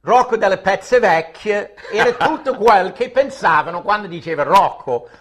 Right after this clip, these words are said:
Speaker 1: Quando ho detto che no, mio nonno mi è cresciuto, nonno Rocco Girondi, io devo dare il nome a mio figlio, no,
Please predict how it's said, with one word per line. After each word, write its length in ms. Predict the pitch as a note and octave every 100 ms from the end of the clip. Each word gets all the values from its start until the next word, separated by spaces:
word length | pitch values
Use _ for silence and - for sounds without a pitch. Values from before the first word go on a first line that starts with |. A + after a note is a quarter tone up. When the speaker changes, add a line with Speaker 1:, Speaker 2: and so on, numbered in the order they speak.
| _
Speaker 1:
Quando 360 | - A4 G#4
ho 80 | A3+
detto 260 | G3+ F#3+ D#3
che 160 | D3+
no, 320 | D#3+ F3 F3+ F3+
mio 200 | D3 E3
nonno 320 | E3 F#3 D#3
mi 100 | D3
è 60 | C#3
cresciuto, 640 | - C3 - D3+ G#2+ -
nonno 300 | A2 B2 C3
Rocco 400 | A2+ B2 B2+ -
Girondi, 600 | G#2+ A2+ A2 F#2 B2 - F3
io 120 | E3+
devo 220 | E3 F3+
dare 200 | F3 E3
il 60 | F3+
nome 240 | D#3 F3
a 20 |
mio 200 | F3+ E3 E3+
figlio, 380 | D#3+ D3+ E3+ E3+
no, 200 | D3